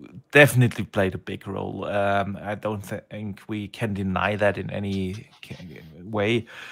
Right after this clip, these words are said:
Um, it is the, probably the only console that it was, uh, more or less regularly available in stores.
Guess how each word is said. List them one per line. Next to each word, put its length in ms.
Um, 320
it 120
is 220
the, 440
probably 400
the 180
only 260
console 460
that 180
it 160
was, 340
uh, 60
more 260
or 40
less 260
regularly 680
available 480
in 180
stores. 640